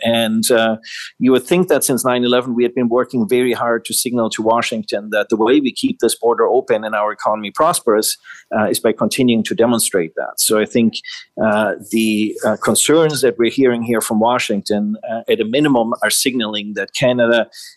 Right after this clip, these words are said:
is not being a good team player. You can interpret that as Canada should have its own foreign policy, and perhaps we don't, shouldn't always be doing the Americans' bidding. At the same time, of course, the U S is our most important strategic ally.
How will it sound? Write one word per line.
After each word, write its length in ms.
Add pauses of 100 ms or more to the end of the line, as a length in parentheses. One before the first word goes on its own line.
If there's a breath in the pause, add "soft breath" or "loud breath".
is 140
not 300
being 140
a 60
good 180
team 260
player. 540
You 120
can 180
interpret 420
that 220
as 120
Canada 420
should 220
have 160
its 120
own 220
foreign 280
policy, 560
and 140
perhaps 340
we 60
don't, 260
shouldn't 300
always 300
be 120
doing 340
the 120
Americans' 460
bidding. 320 (460 loud breath)
At 60
the 60
same 220
time, 160
of 80
course, 260
the 100
U 160
S 340
is 140
our 100
most 260
important 480
strategic 560
ally. 440